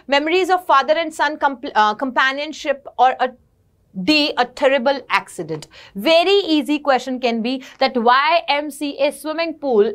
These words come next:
was Directly, indirectly, it was connected with the childhood fear of water. So A is correct here. What was stopping Douglas to get into the waters of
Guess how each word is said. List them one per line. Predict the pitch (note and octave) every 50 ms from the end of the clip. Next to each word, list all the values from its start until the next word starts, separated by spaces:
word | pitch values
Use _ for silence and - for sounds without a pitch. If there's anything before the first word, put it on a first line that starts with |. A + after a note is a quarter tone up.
| - -
was | G#3 A3+ G#3+ G#3+ A3 A3+ A3+ - - - - - _ _ _ -
Directly, | G#3+ G3 A#3+ C#4+ D4 F#4 F4+ F4+ F4+ F4+ F#4 F#4 - -
indirectly, | D#4 D4+ D4+ D#4 D#4 C#4+ D4+ D#4 D#4 - D4 C#4 C#4+ C#4+ C#4+ C#4+ D4 - - _ _ _ A#3+
it | A#3 -
was | D4 D4 D4
connected | - D4+ C4+ C#4 C4 - C#4+ B3
with | A#3 C4
the | A3+ C4
childhood | C4 - C4+ A3+ A3 A#3+ A#3+ B3+ B3
fear | - - A3+ G#3
of | G3+ - B3 D4 F4+ F4 - - G3+ F3+
water. | A#3 A3+ A3 A3+ B3 D4 F4
So | - C#4 C4 - - -
A | D4 D4+ D#4 A3+ -
is | - C4 C4 C4 C4 B3+ - _ _ -
correct | G3 D#3+ D3+ D3+ - _ - E3
here. | - - _ _ _ _ - - - _ - -
What | G#4 A4 - G4+
was | G4+ G#4 G4+ G4+ -
stopping | - - E4+ C#4 - G4 G4 F#4+ D#4+
Douglas | D4 B3+ A3+ A#3+ B3+ C#4 C#4
to | - D4 A3 A3+
get | C#4+ D4 -
into | - B3+ A#3+ C4 C4
the | A#3+ C4 A#3+ A3
waters | G#3 G3 F#3+ A3 G#3 G3+ A3
of | A#3